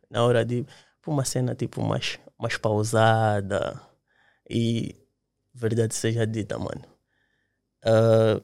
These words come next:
dois mil e quatorze, dois mil e quinze, se tu não fosses dançarino, tinhas que ser rapper, estás a ver?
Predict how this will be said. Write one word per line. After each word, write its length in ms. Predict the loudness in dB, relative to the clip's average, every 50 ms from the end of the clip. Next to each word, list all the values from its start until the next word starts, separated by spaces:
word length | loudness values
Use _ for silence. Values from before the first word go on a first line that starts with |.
| _ _ _ _ _ _
dois 240 | 0 2 2 4 4
mil 140 | 4 2
e 40 | 4
quatorze, 380 | 2 2 2 4 4 4 4 2
dois 200 | 2 2 2 2
mil 120 | 2 2
e 80 | 2 0
quinze, 460 | 0 0 2 2 2 2 0 -2 -6 -10 _ _ _ _
se 160 | -14 -8 -8
tu 160 | -4 -2 0 0
não 100 | 0 0
fosses 380 | 2 2 2 2 0 -2 -2
dançarino, 880 | 2 2 2 2 2 0 0 0 2 4 4 4 4 2 2 0 -2 -6 -10 _ _
tinhas 240 | -8 -8 -8 -8 -6
que 80 | -8
ser 200 | -4 -2 -2 -2
rapper, 500 | 0 -2 -4 -4 -6 -8 -10 -10 -14 -14 -14 _ _ _ _ _ _ _
estás 180 | _ -6 -2 0
a 120 | 0 0
ver? 220 | 0 0 -2 -4